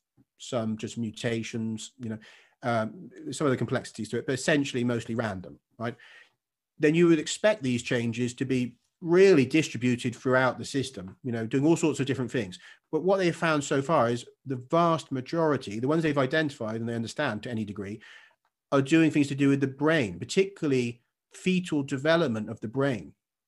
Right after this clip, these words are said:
that w-, big brain that separates us from all the other primates. The, these strange regions of accelerated code are mostly to do with your fetal development of the brain.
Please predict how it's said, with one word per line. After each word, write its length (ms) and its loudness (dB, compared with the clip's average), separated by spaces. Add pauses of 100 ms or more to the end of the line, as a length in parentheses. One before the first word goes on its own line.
(200)
that 340 -2
w-, 140 -6
big 320 0
brain 340 4
that 120 -6
separates 500 0
us 140 -2
from 180 -4
all 100 0
the 120 0
other 120 -4
primates. 560 -6 (360)
The, 340 -8
these 380 2
strange 560 2
regions 520 0
of 80 -4
accelerated 680 -4
code 500 -4 (320)
are 80 -8
mostly 720 0
to 120 -8
do 320 0
with 300 -4
your 220 -4
fetal 520 -4
development 460 -4
of 100 -12
the 60 -10
brain. 440 -10